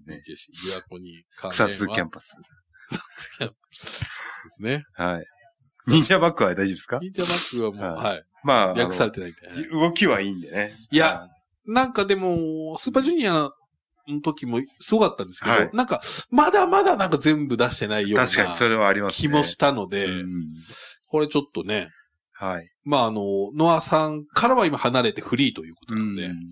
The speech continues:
Speaker 2: これはちょっと、またね。
Speaker 1: これ意外にこう、ディーケーシーが捕まるかもしれないんで、
Speaker 2: はいはい。
Speaker 1: 忍者マック大暴れが毎回見られるかもしれないですね。
Speaker 2: かもしれないという。
Speaker 1: うん。
Speaker 2: うん。
Speaker 1: はい。
Speaker 2: さ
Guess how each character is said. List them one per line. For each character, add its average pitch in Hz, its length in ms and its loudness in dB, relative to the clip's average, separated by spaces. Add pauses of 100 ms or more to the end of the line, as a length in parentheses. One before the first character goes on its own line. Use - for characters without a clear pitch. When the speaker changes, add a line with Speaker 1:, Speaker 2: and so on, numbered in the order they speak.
Speaker 2:
こ - 160 -14
れ 95 60 -12
は 95 120 -10
ち 104 80 -16
ょ - 20 -10
っ 95 40 -14 (100)
と、 87 80 -16 (440)
ま - 140 -14
た 90 120 -16
ね。 - 40 -12
Speaker 1:
こ - 60 -2
れ 131 120 0
意 123 160 -2
外 160 220 2
に 160 140 -8
こ 151 280 -2
う、 107 60 -16 (260)
デ 123 80 -2
ィ 147 120 -2
ー 135 40 -16
ケ 156 160 0
ー 139 40 -4
シ 139 280 -4
ー - 20 -4
が 98 140 -2 (200)
捕 117 120 -4
ま 113 140 -4
る - 380 -20
か - 120 -8
も 104 80 -2
し - 160 -6
れ 95 80 -4
な 92 140 -6
い 85 80 -8
ん 78 100 -16
で、 80 240 -14
Speaker 2:
は 95 100 -8
い - 20 -6
は 87 60 -8
い。 - 20 -14 (360)
Speaker 1:
忍 127 220 -2
者 131 120 0
マ 131 120 0
ッ - 40 -2
ク 113 200 -10
大 107 240 0
暴 101 100 -2
れ 92 140 0
が 87 100 -4
毎 90 280 -2
回 92 200 -6
見 90 100 -6
ら 87 120 -2
れ 85 80 -8
る 90 80 -6
か - 80 -18
も - 60 -16
し - 100 -2
れ 165 60 4
な 151 60 2
い - 20 0
で - 40 -6
す - 60 -8
ね。 92 60 -10
Speaker 2:
か 101 60 -6
も 117 60 0
し 131 40 0
れ 127 80 -2
な 113 40 -10
い 104 40 -12
と 92 60 -18
い - 40 -18
う。 - 20 -18
Speaker 1:
う 107 40 -10
ん。 - 20 -8
Speaker 2:
う 95 240 -8
ん。 - 20 -14 (1000)
Speaker 1:
は - 180 -2
い。 - 60 -8 (680)
Speaker 2:
さ - 240 -2